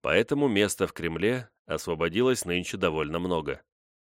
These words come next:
«Да то, что у меня всё всегда через жопу происходит», с тоской произнёс Скип, вставая с кровати и направляясь в сторону своего роскошного санузла. «В смысле?» — криво усмехнулся капитан.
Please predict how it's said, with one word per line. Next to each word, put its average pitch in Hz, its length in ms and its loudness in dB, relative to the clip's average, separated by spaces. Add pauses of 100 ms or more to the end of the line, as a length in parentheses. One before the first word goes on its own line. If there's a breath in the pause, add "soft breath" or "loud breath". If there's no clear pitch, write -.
(680)
«Да 104 200 2
то, 151 200 8
что 135 240 4
у 131 40 6
меня 127 280 4
всё 147 300 2
всегда 120 480 0
через 110 320 0
жопу 90 460 2
происходит», 80 800 -2 (300)
с - 100 -18
тоской 92 400 0
произнёс 87 520 0
Скип, - 320 -4 (360)
вставая 90 460 2
с - 80 -6
кровати 107 580 0 (400)
и - 120 -2
направляясь 131 600 6
в - 40 -6
сторону 123 400 4
своего 92 360 2
роскошного 92 640 0
санузла. 82 680 -2 (840)
«В - 80 -16
смысле?» — 120 640 2 (480)
криво 95 280 2
усмехнулся 90 640 -2
капитан. 85 540 -2